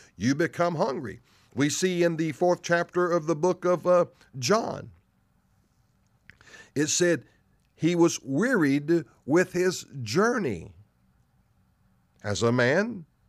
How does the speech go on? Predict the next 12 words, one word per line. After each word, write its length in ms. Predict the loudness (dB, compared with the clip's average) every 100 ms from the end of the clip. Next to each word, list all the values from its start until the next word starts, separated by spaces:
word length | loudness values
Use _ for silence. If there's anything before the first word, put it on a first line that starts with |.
| _ _ _ _ _ _ _ _ _ _ _
he 120 | -8
became 420 | -4 -4 -2 -2 0
weary. 440 | -2 -2 -8 -12 _ _ _ _ _ _ _ _ _ _ _ _ _ _ _
He 80 | -4
became 380 | -4 0 0 -2
tired. 520 | -8 -8 -10 -14 _ _ _ _ _ _ _ _ _ _ _ _ _ _ _
Now, 260 | -2 -2 -2
we 140 | -2 0
know 280 | 2 2 0
he 160 | -4
said 360 | -4 -2 -2 -2
to 220 | -4 -4